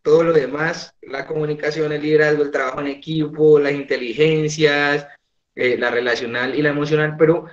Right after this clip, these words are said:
como dice, como dice, eh, Leo, está más presente la comunicación y las dos inteligencias.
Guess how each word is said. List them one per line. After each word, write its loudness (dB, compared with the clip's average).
como 0
dice, 2
como -2
dice, 2
eh, 2
Leo, 4
está -4
más -4
presente -2
la -2
comunicación -2
y 0
las 2
dos -2
inteligencias. -2